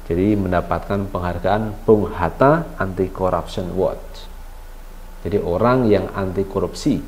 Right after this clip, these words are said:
ini mendapatkan penghargaan dari Bung Hatta. Penghargaan bergengsi itu pernah juga diterima oleh Eri Riana Harja Pamekas,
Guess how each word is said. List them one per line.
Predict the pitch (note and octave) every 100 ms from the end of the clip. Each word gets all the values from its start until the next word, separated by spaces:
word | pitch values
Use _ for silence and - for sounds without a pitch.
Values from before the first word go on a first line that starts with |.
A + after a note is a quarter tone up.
| - - -
ini | E2+ F#2+
mendapatkan | G#2+ F#2+ - F2+ F#2 G2
penghargaan | F2+ F#2+ F#2 F#2 - F2+ A2 C3+ C#3
dari | A2+ D#2+ F2 A2 A2+
Bung | G2 F2+
Hatta. | F2 E2+ - F2 - - - - - - - - - - - - - - - -
Penghargaan | C#3 C#3 C#3 D#3 F#3+
bergengsi | C#3+ C3 C3+ A#2 - B2+ G2+
itu | A2 D3+ C#3+
pernah | A#2 A2+
juga | G#2+ G2+
diterima | A2+ G#2 G2+ G2+ A2 A2+
oleh | G2+ F#2 F2+ E2+ F2+ - - - - -
Eri | G#2+ G#2 C3 A#2+
Riana | G#2 F#2 G2+ A2+ A#2 A2 A#2 - - -
Harja | G#2+ A2 - G#2+ G2+ G2+
Pamekas, | G#2 G2 F#2+ F#2+ B2 E2+ - -